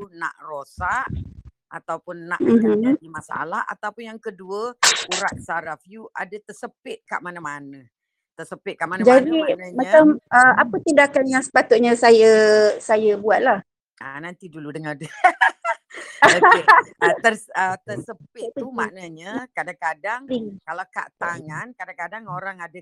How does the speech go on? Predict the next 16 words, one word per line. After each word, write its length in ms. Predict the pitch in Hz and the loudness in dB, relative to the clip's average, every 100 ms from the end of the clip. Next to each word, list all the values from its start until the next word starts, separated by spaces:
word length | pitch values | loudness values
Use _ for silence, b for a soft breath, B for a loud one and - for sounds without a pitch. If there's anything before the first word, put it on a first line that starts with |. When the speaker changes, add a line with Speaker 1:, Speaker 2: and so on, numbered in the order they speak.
| _ _ | _ _
Speaker 1:
kes 360 | 170 170 208 | -20 -18 -18
yang 120 | 185 165 | -14 -16
dipanggil 600 | 160 160 285 320 - 254 | -12 -8 -6 -6 -6 -8
Speaker 2:
Belasnya 160 | 262 - | -6 -4
dia. 100 | 226 | -4
Speaker 1:
carpal, 240 | 202 196 190 214 | -4 -8 -8 -10
carpal 460 | _ - - - 190 185 | _ -12 -12 -14 -18 -12
tunnel 400 | - 170 175 175 | -10 -10 -10 -20
syndrome. 680 | 170 180 170 160 165 147 139 - _ _ | -20 -20 -20 -14 -12 -12 -14 -20 _ _
Carpal 260 | - 165 190 | -12 -10 -8
Speaker 2:
Ya, 60 | |
Speaker 1:
tunnel 260 | - 226 214 | 2 6 6
Speaker 2:
ya. 140 | 196 190 | 6 4
Speaker 1:
syndrome 400 | 185 185 202 202 | 2 0 -2 -10
tu 120 | 233 | -12
adalah 600 | - 165 156 160 165 196 | -12 -12 -12 -8 -2 -2